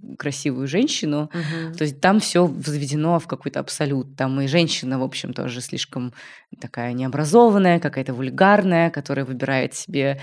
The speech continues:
Speaker 1: м, любовь всей своей жизни и ходит за ним, и, в общем, всё там как-то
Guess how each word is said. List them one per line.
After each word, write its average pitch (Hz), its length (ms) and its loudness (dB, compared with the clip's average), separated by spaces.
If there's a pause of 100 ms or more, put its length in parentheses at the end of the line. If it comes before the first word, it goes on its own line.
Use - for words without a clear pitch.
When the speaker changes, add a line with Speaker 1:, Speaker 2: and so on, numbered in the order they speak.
(340)
Speaker 1:
м, 57 360 -16 (120)
любовь 139 380 -4
всей - 200 -8
своей 135 260 -4
жизни 175 500 2
и 135 60 -4
ходит 160 360 -2
за 147 140 0
ним, 139 300 0
и, 131 40 -2
в 127 60 -4
общем, 131 240 -10
всё - 260 -6
там - 280 -10
как-то - 420 -14